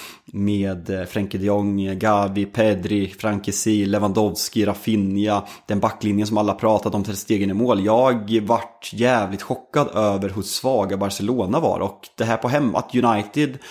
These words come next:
är bättre än Barcelona på Camp Nou, det, det har aldrig hänt.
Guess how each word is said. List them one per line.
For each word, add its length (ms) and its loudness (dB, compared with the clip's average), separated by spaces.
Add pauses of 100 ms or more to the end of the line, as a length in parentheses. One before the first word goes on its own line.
(560)
är 80 4
bättre 380 0
än 80 4
Barcelona 440 2
på 80 -10
Camp 240 -4
Nou, 180 0
det, 220 2
det 60 2
har 180 0
aldrig 380 2
hänt. 400 -6